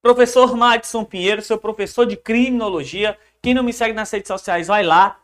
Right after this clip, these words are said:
D R Madison Pinheiro. É difícil alguém já não me seguir nas redes sociais, né? Eu tanto perturbo, perturbo, perturbo, mas isso faz parte, são ordens de ofício. Então vai lá e segue D R Madison Pinheiro, seu professor de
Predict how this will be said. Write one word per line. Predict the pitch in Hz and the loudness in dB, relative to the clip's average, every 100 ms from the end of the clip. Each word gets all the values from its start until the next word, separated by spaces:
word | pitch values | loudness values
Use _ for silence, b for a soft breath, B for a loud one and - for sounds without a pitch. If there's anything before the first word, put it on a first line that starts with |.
| - | -8
D | 160 190 | 0 4
R | 226 254 | 6 4
Madison | 233 202 - 175 | 0 -4 -6 -8
Pinheiro. | 180 202 | -6 -6
É | 233 | -6
difícil | 277 - 208 | -8 -12 -14
alguém | 240 233 | -12 -10
já | 226 | -8
não | 208 | -8
me | 208 | -8
seguir | 208 190 | -10 -12
nas | 190 | -12
redes | 190 190 | -12 -12
sociais, | 185 190 175 - - | -12 -10 -12 -14 -16
né? | 160 | -8
Eu | 175 | -8
tanto | 175 208 | -6 -8
perturbo, | 208 185 - 196 | -8 -8 -8 -10
perturbo, | - 156 160 - | -10 -14 -16 -16
perturbo, | 156 - 202 202 B B | -18 -8 -8 -8 B B
mas | - 294 | -8 -8
isso | 277 | -6
faz | 247 214 | -8 -8
parte, | _ 185 208 - | _ -2 -2 -6
são | 208 196 | -8 -6
ordens | 190 - | -6 -8
de | 170 | -12
ofício. | 135 - 196 214 208 214 202 b b _ | -12 -12 -8 -8 -10 -14 -16 b b _
Então | 160 180 180 | -14 -10 -2
vai | 202 196 | 0 2
lá | 185 190 B _ | 2 0 B _
e | 196 | -14
segue | - 170 175 175 B _ | -2 -2 -2 -6 B _
D | 151 175 | -6 2
R | 233 190 202 214 214 220 - | 4 6 6 4 2 -4 -8
Madison | 190 202 208 214 208 - 226 220 | -6 2 4 4 2 -8 -8 -8
Pinheiro, | 208 226 170 175 | -6 -4 -2 -2
seu | 175 202 190 | -2 -4 -2
professor | 202 208 - 160 160 160 | -4 -4 -6 -8 -8 -12
de | 143 165 190 | -10 -8 -8